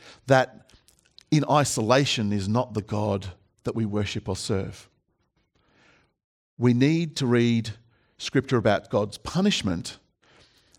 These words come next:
in context to better understand his nature, his motive, and his heart. Has anyone left food in the fridge too long? Yeah? What happens?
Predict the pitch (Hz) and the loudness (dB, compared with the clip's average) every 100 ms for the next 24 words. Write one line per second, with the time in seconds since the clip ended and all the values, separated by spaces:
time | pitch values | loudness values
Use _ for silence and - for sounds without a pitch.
0 | _ 135 120 - 139 135 139 135 - - | _ -2 -2 0 -2 2 0 0 -6 -8
1 | - _ _ _ _ 110 87 131 147 131 | -14 _ _ _ _ -6 0 2 2 0
2 | 107 - 107 98 98 101 95 95 98 98 | -2 -4 -2 0 -2 -4 -6 -6 -2 -2
3 | 101 - 107 104 - _ _ - 98 95 | -4 -6 -6 -8 -12 _ _ -8 -4 -2
4 | 98 95 98 98 123 104 73 - _ _ | -2 -4 -6 -4 -4 -6 -8 -18 _ _
5 | _ _ _ _ _ _ _ _ _ _ | _ _ _ _ _ _ _ _ _ _
6 | _ _ _ _ _ _ - - 160 196 | _ _ _ _ _ _ -12 2 4 6
7 | 185 170 - - - _ _ - 165 151 | 4 2 0 -8 -20 _ _ -2 2 4
8 | 139 127 - 120 - 123 98 80 - _ | 2 0 -2 -4 -2 -2 -2 -2 -8 _
9 | _ _ _ _ _ - _ _ _ _ | _ _ _ _ _ -20 _ _ _ _
10 | _ 117 147 202 - _ _ 131 156 147 | _ 4 4 4 -6 _ _ 4 4 2
11 | 101 107 - | -2 -4 -12